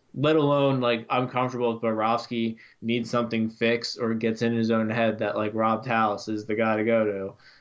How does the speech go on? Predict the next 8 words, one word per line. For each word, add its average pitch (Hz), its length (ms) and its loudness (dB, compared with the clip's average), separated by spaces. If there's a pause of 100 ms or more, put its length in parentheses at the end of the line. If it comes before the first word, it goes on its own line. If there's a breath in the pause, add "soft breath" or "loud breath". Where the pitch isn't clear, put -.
(120)
You 113 140 -2
know, 107 300 -2 (220 loud breath)
like, 120 160 0
it's 131 180 0
not 151 220 -2
Quenneville's, 165 560 2
d-, 127 200 -12 (560)
like, 127 360 -2